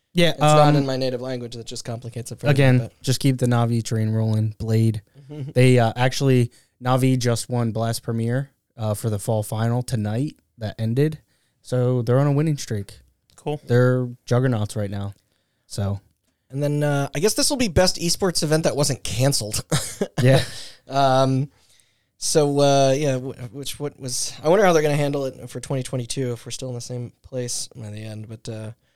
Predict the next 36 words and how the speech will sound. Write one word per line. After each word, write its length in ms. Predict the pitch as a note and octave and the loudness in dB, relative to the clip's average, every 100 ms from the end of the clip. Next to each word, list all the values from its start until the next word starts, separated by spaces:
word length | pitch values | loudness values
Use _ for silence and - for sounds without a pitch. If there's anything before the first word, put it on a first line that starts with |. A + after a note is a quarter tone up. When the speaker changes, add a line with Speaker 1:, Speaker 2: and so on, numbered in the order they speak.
| _ _ _ _ _ _ | _ _ _ _ _ _
Speaker 2:
this 120 | C#3+ | -8
is 100 | D3 | 0
what 160 | D#3 F3+ | 2 4
was 140 | F#3+ | 4
able 200 | G#3+ A3+ G3 | 4 4 4
to 60 | |
happen 240 | E3 C#3+ B2+ | 4 2 -2
this 160 | A#2+ | -8
year. 180 | A2 - - _ _ A#2+ A2+ | -10 -18 -20 _ _ _ -18
Uh, 120 | A2 | -14
the 260 | A#2+ B2 A#2+ | -10 -8 -8
twenty 340 | - D3+ D#3 | 0 2 2
twenty-one 640 | - E3 E3 E3+ F3+ G3 G3 | 2 4 6 6 6 6 2
League 260 | C#3 D3 C#3+ | 2 0 0
of, 320 | C3 C3 - - | -4 -10 -10 -4
uh, 140 | B2+ | 0
Legends 340 | C#3 C#3+ C#3+ | 0 0 -4
World 160 | C3+ B2+ | -4 -2
Championship, 600 | - A3 B3+ B3+ C#4+ C#4+ _ _ - | 0 2 2 2 0 -2 _ _ -10
the 140 | B2 | -6
International 720 | A#2+ B2 C3+ - F3 F#3 G#3+ - | -4 -4 -2 2 4 4 2 -6
twenty 200 | - C3 | -6 -4
twenty-one, 420 | - C3 C3 C#3 | -2 -2 -2 -2
which 200 | C#3 - | -4 -6
is, 120 | A2 | -8
uh, 120 | A2 A2 | -10 -8
Dota, 280 | B2 D3+ F3+ _ - - - _ | -4 -2 -4 _ -20 -20 -20 _
uh, 240 | B2 B2+ C3 | -2 2 2
the 100 | C#3 | 0
P 160 | F#3 | -4
G 160 | F3 F#3 | 2 4
L 140 | F3+ E3+ | 6 6
Major 460 | D#3+ F3 G3 G3+ | 4 4 2 0
Stockholm 680 | G#3 - E3 - F3+ F3+ F#3+ | 0 2 0 2 4 4 0
twenty 200 | - C#3+ | -4 -4
twenty-one, 720 | C3+ C#3 B2 E3+ G3+ A3+ A#3 | -4 -4 0 4 4 4 -2